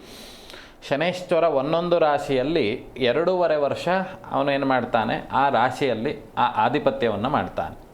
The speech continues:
ಆ ಎರಡೂವರೆ ವರ್ಷ ಅಂತ ಹೇಳಿದರೆ ಎರಡೂವರೆ ಇಂಟು ಹನ್ನೆರಡು ತೊಗೊಂಡ್ರಿ ಅಂತಾದರೆ ಎಷ್ಟು ವರ್ಷ ಆಯಿತು? ಮೂವತ್ತು ವರ್ಷ ಆಯಿತು. ಒಂದೊಂದು ರಾಶಿಗೆ ಎರಡೂವರೆ ವರ್ಷ. ಆ ಒಂದು ರಾಶಿ, ಒಂದೊಂದು ರಾಶಿಯನ್ನು ಅವನೀಗ ಸುತ್ತಿ ಮತ್ತೆ ವಾಪಸ್ ಅದೇ ರಾಶಿಗೆ ಬರುವಾಗ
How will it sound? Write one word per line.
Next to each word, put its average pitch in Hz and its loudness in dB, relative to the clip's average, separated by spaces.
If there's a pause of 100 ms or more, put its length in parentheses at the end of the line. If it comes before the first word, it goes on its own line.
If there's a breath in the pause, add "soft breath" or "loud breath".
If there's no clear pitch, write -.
(140)
ಆ 117 6
ಎರಡೂವರೆ 180 4
ವರ್ಷ 165 0
ಅಂತ 156 2
ಹೇಳಿದರೆ 147 2
ಎರಡೂವರೆ 160 2
ಇಂಟು 156 0
ಹನ್ನೆರಡು 151 0
ತೊಗೊಂಡ್ರಿ 139 0
ಅಂತಾದರೆ 127 0
ಎಷ್ಟು 123 -4
ವರ್ಷ 127 -4
ಆಯಿತು? 117 -2
ಮೂವತ್ತು 143 -2
ವರ್ಷ 117 -2
ಆಯಿತು. 131 -4
ಒಂದೊಂದು 143 0
ರಾಶಿಗೆ 127 2
ಎರಡೂವರೆ 123 2
ವರ್ಷ. 113 -4 (680 loud breath)
ಆ 131 4
ಒಂದು 151 0
ರಾಶಿ, 139 4
ಒಂದೊಂದು 147 2
ರಾಶಿಯನ್ನು 147 2
ಅವನೀಗ 135 0
ಸುತ್ತಿ - -4
ಮತ್ತೆ 139 2
ವಾಪಸ್ 139 2
ಅದೇ 143 4
ರಾಶಿಗೆ 139 0
ಬರುವಾಗ 123 2